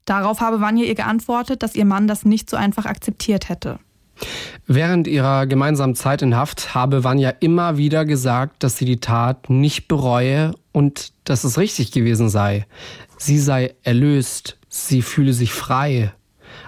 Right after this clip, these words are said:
Speaker 2: Auch ihre Zellengenossin hatte das Gefühl, dass Vanja die Zeit im Gefängnis gar nicht mal so schlimm fand.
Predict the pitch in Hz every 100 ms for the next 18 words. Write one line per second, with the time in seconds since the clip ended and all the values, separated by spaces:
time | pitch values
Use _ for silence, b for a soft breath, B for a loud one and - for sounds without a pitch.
0 | B 147 190 180 156 147 - 139 143 180
1 | 180 170 185 143 135 180 156 - - -
2 | 147 165 156 139 139 156 160 143 - 135
3 | 147 151 135 131 123 123 143 175 175 165
4 | - 147 208 175 160 165 156 143 135 131
5 | 123 - 143 220 190 131 113 113 113 104